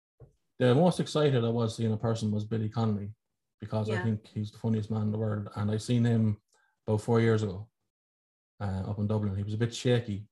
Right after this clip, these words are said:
Speaker 1: You know,
Speaker 2: Mm.
Speaker 1: he, even then, he was kinda walking out real slowly, and he was kinda shaky. And someone was saying to him, "You're,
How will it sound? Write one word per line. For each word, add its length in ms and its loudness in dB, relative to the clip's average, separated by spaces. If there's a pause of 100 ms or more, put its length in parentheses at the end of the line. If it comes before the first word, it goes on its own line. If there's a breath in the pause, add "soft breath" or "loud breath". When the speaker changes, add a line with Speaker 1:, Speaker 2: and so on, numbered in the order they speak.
(640)
Speaker 1:
You 100 -2
know, 120 4
Speaker 2:
Mm. 160 -6 (140)
Speaker 1:
he, 280 -2 (320)
even 200 2
then, 180 2
he 60 2
was 120 -2
kinda 280 0 (680)
walking 280 4
out 140 4
real 160 4
slowly, 520 4
and 200 -2 (880)
he 60 -4
was 100 -4
kinda 240 2
shaky. 460 0
And 100 -2
someone 220 2
was 120 0
saying 220 2
to 80 2
him, 160 0
"You're, 140 -2